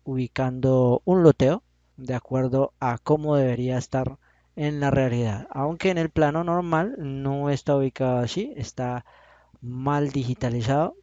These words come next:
pero de esta forma ustedes se van a dar cuenta cómo pueden ver sus coordenadas planas dentro del Google Earth usando es-, este, este programa, AutoCAD Civil tres D.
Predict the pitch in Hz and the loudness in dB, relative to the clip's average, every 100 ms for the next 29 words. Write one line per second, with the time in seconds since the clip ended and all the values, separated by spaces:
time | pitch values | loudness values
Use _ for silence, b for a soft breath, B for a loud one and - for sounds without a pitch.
0 | _ b - - 165 165 160 - 165 151 | _ b -8 0 4 6 6 2 2 0
1 | 160 160 - 139 139 131 127 127 131 131 | 2 -2 0 0 2 0 -2 -2 -4 -4
2 | - 127 120 135 b b b b _ - | -4 -6 -4 -6 b b b b _ -2
3 | 175 175 180 - _ _ _ 156 156 156 | 0 0 -4 -8 _ _ _ 2 4 4
4 | 156 139 143 143 139 - 131 123 131 135 | 0 0 0 0 -6 -4 -2 -2 -2 -4
5 | 139 - - 139 127 139 - _ _ _ | -4 -2 0 0 0 -4 -8 _ _ _
6 | 151 170 160 160 160 151 139 135 139 139 | 0 0 2 2 4 4 2 0 -2 -2
7 | 135 - 135 131 - 131 117 120 117 123 | -2 -2 -4 -4 -6 -6 -4 -4 -4 -6
8 | - - 131 117 - - _ _ _ _ | -8 -6 -4 -4 -6 -14 _ _ _ _
9 | _ _ _ _ - 156 - _ - 131 | _ _ _ _ -6 -6 -8 _ -6 -4
10 | 120 113 107 104 - - 196 165 131 123 | -4 -6 -10 -16 -12 -8 0 2 2 0
11 | 107 107 113 147 147 143 147 143 - 120 | -2 -6 -4 0 2 0 0 -2 0 -4
12 | 101 98 | -4 -10